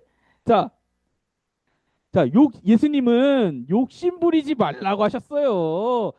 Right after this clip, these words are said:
내가 가지고 있는 장난감이나 먹을 것을 동생이나 언니나 형이나 누나가 달라고 할 때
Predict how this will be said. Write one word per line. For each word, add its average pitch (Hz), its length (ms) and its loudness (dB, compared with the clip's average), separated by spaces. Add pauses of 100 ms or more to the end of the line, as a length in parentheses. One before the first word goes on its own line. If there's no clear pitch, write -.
(140)
내가 302 220 -2
가지고 269 420 -6
있는 285 180 -10
장난감이나 262 680 -6
먹을 226 240 0
것을 262 360 0 (240)
동생이나 277 560 -2
언니나 269 520 -6
형이나 294 440 -6
누나가 285 280 -8
달라고 220 280 -6
할 190 80 -14 (120)
때 120 80 -20